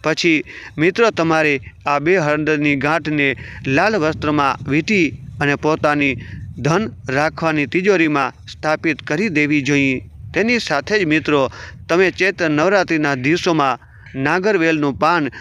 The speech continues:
પોતાના ઘરે લાવો છો તો બહુ શુભ માનવામાં આવે છે. મિત્રો, નાગરવેલનું પાનનો ઉપયોગ તો પૂજા અર્ચનામાં તો થાય છે, પણ તેનો ઉપયોગ ઔષધિ તરીકે પણ કરવામાં આવે છે.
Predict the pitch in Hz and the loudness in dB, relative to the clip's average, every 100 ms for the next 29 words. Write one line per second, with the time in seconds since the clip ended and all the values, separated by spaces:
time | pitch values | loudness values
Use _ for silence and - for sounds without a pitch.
0 | - - 156 147 139 131 143 202 190 151 | -14 -4 0 0 0 0 0 2 2 2
1 | 165 147 160 139 127 - - 139 135 151 | 0 0 0 0 -2 -10 -8 -2 0 2
2 | 156 - 185 175 151 156 151 165 156 151 | 2 0 0 2 0 2 0 0 -2 0
3 | 180 220 147 131 - - - 139 151 151 | 0 0 0 -2 -4 -10 0 0 2 2
4 | 139 120 - - - 131 139 143 202 202 | 2 0 -6 -14 -6 -2 0 0 2 4
5 | 160 156 147 143 147 151 143 147 - 151 | 4 2 0 0 2 2 0 0 0 0
6 | 139 139 131 - - - 156 196 151 135 | 2 0 0 -4 -16 -4 0 2 0 -2
7 | 156 151 147 143 135 139 - 170 220 - | -2 0 0 -2 -2 -4 -2 0 0 0
8 | 139 131 - - 147 143 147 151 151 151 | 0 -2 -6 -6 -6 -2 -2 -2 0 -2
9 | 135 160 139 123 - - - - 147 - | 2 2 2 -2 -6 -18 -8 0 0 2
10 | 143 156 139 147 139 - 139 147 143 - | 0 0 0 0 0 0 -2 0 -2 -4
11 | - - - 165 214 208 220 - 139 143 | -12 -10 -2 2 2 2 0 -2 -2 -2
12 | - 139 127 | -2 -2 -2